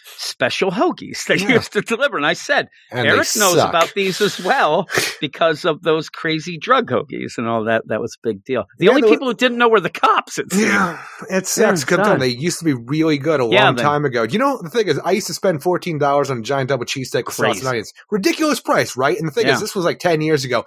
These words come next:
Speaker 1: But you loved it.
Speaker 2: I did. And I used to have this thing where I'm like, "Look, I better have nothing to do tonight because I'm gonna eat this whole thing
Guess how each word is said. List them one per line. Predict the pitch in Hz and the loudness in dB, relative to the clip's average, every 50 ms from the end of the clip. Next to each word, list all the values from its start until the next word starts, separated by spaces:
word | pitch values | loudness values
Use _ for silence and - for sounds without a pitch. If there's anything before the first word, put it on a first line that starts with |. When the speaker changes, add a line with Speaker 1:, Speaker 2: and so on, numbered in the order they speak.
| - - | -6 -8
Speaker 1:
But | - 123 - | -8 -6 -4
you | 110 131 | -4 -2
loved | 120 139 208 277 233 180 | 0 2 2 0 0 -4
it. | - - _ _ _ - | -16 -20 _ _ _ -4
Speaker 2:
I | 151 139 127 | -2 -2 0
did. | - 208 262 247 143 135 - | 0 0 -2 -2 -2 -6 -4
And | - 143 139 139 | -2 0 2 2
I | 135 | 2
used | 131 131 135 - | 0 0 -2 0
to | - 147 | 0 0
have | 131 151 151 139 | 2 0 -2 -2
this | 143 139 - | -4 -6 -2
thing | 185 185 160 131 | -2 -2 -2 -2
where | 123 | -2
I'm | 120 120 | -2 -4
like, | 113 107 - - | -4 -6 -6 -4
"Look, | 127 143 131 110 - | -2 0 0 0 -2
I | 127 139 | -4 -2
better | 131 143 139 120 | 0 0 0 0
have | 123 101 | -2 -2
nothing | 107 117 135 139 135 - 147 131 113 | -4 -2 -2 -2 -2 -2 -4 -6 -6
to | 107 | -4
do | 113 127 127 | -4 -4 -4
tonight | 113 110 113 120 120 117 - | -4 -4 -4 -4 -4 -4 -6
because | - - - 117 113 - | -6 -6 -4 -4 -4 -6
I'm | 117 110 | -6 -10
gonna | 113 - - | -8 -8 -8
eat | 139 139 143 | -8 -6 -6
this | 143 - | -6 -4
whole | - 151 147 143 | 0 0 0 0
thing | 139 - 135 120 107 | 2 0 0 0 -2